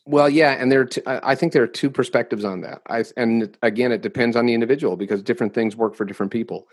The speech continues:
There's the whole eat the frog first mentality, right? So you do the toughest thing first to get the reward at the end.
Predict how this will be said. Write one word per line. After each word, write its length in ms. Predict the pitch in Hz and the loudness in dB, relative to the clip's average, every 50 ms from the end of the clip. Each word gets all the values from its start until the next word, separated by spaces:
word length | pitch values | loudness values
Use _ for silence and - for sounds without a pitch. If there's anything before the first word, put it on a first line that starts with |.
| _ _ _ _ - | _ _ _ _ 0
There's 160 | - 123 120 | 0 0 2
the 80 | - 120 | 2 2
whole 240 | - 135 131 127 123 | 4 4 4 4 2
eat 140 | 123 127 - | 0 -2 -4
the 80 | 113 | -6
frog 320 | - - 107 101 104 104 - | 0 2 2 2 2 0 -2
first 280 | - 110 104 98 - | -2 -2 -2 -2 -2
mentality, 560 | 98 95 92 92 95 87 85 87 92 117 123 _ _ _ _ _ _ _ - | -6 -6 -6 -6 -6 -6 -6 -6 -8 -10 -12 _ _ _ _ _ _ _ -8
right? 240 | 101 101 110 120 - | -6 -6 -6 -6 -8
So 120 | - - | -4 -4
you 140 | 110 107 101 | -2 0 0
do 140 | 104 120 117 | 0 2 0
the 80 | 104 | 0
toughest 420 | 98 - - 110 - - 110 - - | 0 0 0 -2 0 -2 -6 -6 -4
thing 180 | 104 98 95 | -6 -6 -6
first 280 | - - 95 92 - - | -4 -4 -4 -4 -4 -8
to 40 | - | -8
get 220 | 95 104 104 104 - | -4 -4 -4 -4 -4
the 80 | 98 | -4
reward 320 | 101 98 95 92 92 95 98 | -4 -4 -2 -2 -2 -2 -4
at 100 | 90 - | -6 -10
the 140 | - 82 | -14 -14
end. 180 | 73 - 123 | -14 -14 -16